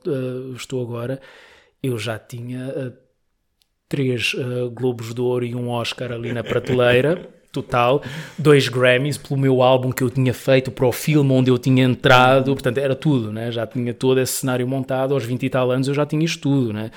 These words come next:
Uma vida em Nova Iorque, riquíssimo, penthouse em Manhattan,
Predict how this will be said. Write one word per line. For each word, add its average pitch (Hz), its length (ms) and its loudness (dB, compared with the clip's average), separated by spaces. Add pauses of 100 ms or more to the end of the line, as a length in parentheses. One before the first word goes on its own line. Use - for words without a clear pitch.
(140)
Uma 135 120 -2
vida 117 200 -2
em 117 40 0
Nova 117 260 2
Iorque, 123 560 2 (680)
riquíssimo, 120 640 -6
penthouse 98 480 -12
em 101 40 -18
Manhattan, 120 600 -10